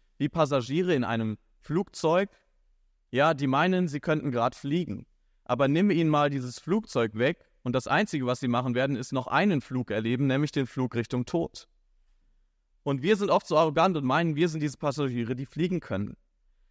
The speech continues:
Aber nimm mal Gott aus deinem Leben weg und das Einzige, was übrig bleibt, ist der ewige Tod.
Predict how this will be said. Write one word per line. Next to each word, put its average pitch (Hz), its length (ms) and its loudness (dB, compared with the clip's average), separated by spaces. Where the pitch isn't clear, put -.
Aber 135 220 2
nimm 180 140 2
mal 175 160 2
Gott 185 440 0
aus - 280 -2
deinem 160 320 2
Leben 151 340 -2
weg 170 200 2
und 131 120 -4
das 139 140 -2
Einzige, 151 440 -2
was 123 220 -2
übrig 127 280 -6
bleibt, 110 260 2
ist - 220 -6
der 113 260 0
ewige 104 440 -2
Tod. - 460 -8